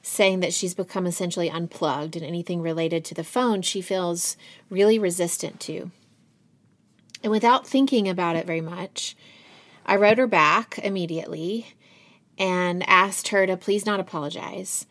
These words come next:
And I told her that I'm finding myself in a very catch and release time of my life. And that if it makes sense and worked out for us to stay in touch, then we would. And if it didn't make sense to do that, then I was still sending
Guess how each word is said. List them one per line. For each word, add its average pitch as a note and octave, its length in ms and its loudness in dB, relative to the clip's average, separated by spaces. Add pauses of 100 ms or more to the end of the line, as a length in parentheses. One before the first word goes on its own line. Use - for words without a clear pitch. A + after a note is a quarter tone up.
(760)
And G3 100 0
I G3 80 4
told B3+ 220 2
her D4 120 6
that A#3 120 6
I'm G3 140 0
finding A3+ 420 4
myself G3+ 560 2
in F#3 100 -6
a F3+ 80 -2
very F#3 300 0
catch A3 600 0
and F#3 200 -4
release F#3 500 -4
time F3 340 -4
of E3 160 -8
my D#3+ 200 -4
life. D#3 600 -8 (1160)
And F#3+ 220 2
that G3 100 2
if F#3+ 100 0
it F#3+ 120 -2
makes G3 220 -4
sense A3 340 0
and G3 100 -4
worked F3+ 240 -2
out G#3+ 220 6
for G3 100 -4
us F3+ 140 -6
to F3 100 -6
stay E3 240 -6
in D#3 160 -10
touch, - 460 0
then E3+ 180 -4
we D#3+ 100 -6
would. G3+ 580 4 (520)
And F3 480 -4 (280)
if F3+ 160 -6
it F3+ 100 -8
didn't C#4+ 260 0
make A3 200 -2
sense - 260 -4
to - 100 -8
do D#3+ 200 -4
that, D#3 400 -4
then F3+ 120 -4
I E3+ 120 0
was F3 160 -2
still F3+ 320 -2
sending E3+ 500 -4